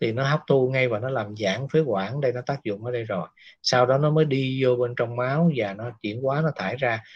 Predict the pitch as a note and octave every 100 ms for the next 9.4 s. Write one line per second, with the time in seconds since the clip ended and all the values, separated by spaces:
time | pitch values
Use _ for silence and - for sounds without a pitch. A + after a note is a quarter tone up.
0 | - - G#2+ G#2+ C3 G#2+ G2+ A2 C3 D3+
1 | D#3+ E3+ _ - A#2 A2 G2 F#2 _ -
2 | G2+ G2+ - _ _ A#2 B2 - B2 -
3 | F#2 - F2 F2+ _ _ _ - G#2 B2+
4 | B2+ A#2+ G#2+ A#2 C3+ C#3 C3+ D3 D3 G#2+
5 | A2 F#2+ G#2+ C#3+ E3 F3 A2 G2+ C3 C3
6 | D3 G#2 G2 A#2+ G2+ G2+ - F#2+ B2 A#2+
7 | A2 - - - _ _ _ _ _ B2+
8 | C#3+ D#3 A2+ G#2 C3+ E3+ _ _ _ B2+
9 | B2 A#2+ A#2 G#2+